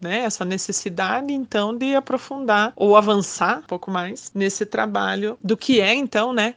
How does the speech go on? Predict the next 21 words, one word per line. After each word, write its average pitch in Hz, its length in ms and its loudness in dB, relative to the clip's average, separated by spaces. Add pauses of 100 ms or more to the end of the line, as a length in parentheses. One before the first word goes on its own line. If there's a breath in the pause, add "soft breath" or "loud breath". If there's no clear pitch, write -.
ah, 180 240 0
respeitar 190 840 0
a 208 40 2
liberdade 175 440 -2
de 175 60 -8
expressão 190 500 -4
e 277 140 2
usar 190 460 0
a 240 40 2
liberdade 185 540 -2
de 185 80 -8
expressão - 580 -4
de 214 100 -4
forma 196 340 2
que - 120 -2
eu 220 60 0
não, 220 460 0 (100)
não 214 280 0
desrespeite 208 1200 0
a 196 100 2
diferença. 214 720 0